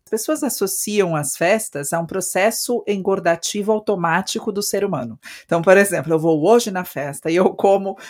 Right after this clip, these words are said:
um pouco a mais do que eu tô acostumado, mas eu duvido que sejam dezessete mil calorias, né? E aí eu subo na balança e falo, "Eu engordei dois quilos de ontem pra hoje", né? E isso é um problema, porque a gente vê essa pessoa já indo pra próxima festa, que é o Ano Novo, que tá próximo ao Natal, ela já vai pra próxima festa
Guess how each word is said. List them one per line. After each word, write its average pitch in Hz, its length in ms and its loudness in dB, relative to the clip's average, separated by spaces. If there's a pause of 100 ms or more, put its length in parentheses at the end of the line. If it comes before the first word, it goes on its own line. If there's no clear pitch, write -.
(120)
um 165 140 -6
pouco 226 280 8
a 240 60 6
mais 185 300 4
do - 60 -6
que - 80 -6
eu 160 40 0
tô 160 100 -2
acostumado, 175 400 0
mas 196 160 2
eu 202 80 4
duvido 202 300 -4
que - 60 -8
sejam 180 240 0
dezessete 170 540 0
mil 156 120 0
calorias, 151 640 0
né? 175 240 0 (300)
E 196 100 6
aí 196 160 8
eu 240 120 10
subo 254 340 2
na 220 140 6
balança 196 240 6
e - 20 -2
falo, 214 140 4
"Eu 240 80 2
engordei 226 500 8
dois 233 320 6
quilos 247 300 -6
de 220 140 4
ontem 220 680 6
pra 170 240 4
hoje", 139 560 -6
né? 175 280 -2 (300)
E 190 220 -6
isso 233 240 -2
é 208 120 4
um 202 120 -2
problema, 196 760 -2 (220)
porque 170 220 -2
a 180 40 4
gente 202 300 -4
vê 208 100 -2
essa 214 220 -2
pessoa 202 400 -2
já 190 180 -2
indo 262 220 -2
pra 196 160 -2
próxima 214 480 0
festa, 185 380 -2
que 175 100 -8
é - 20 0
o 170 60 0
Ano 165 160 -4
Novo, 175 240 -4
que - 60 -12
tá 175 80 0
próximo 190 480 -4
ao 156 100 -2
Natal, 160 340 -4
ela 202 120 -2
já 196 100 -2
vai 214 140 0
pra 240 140 -2
próxima 233 460 -4
festa 180 520 0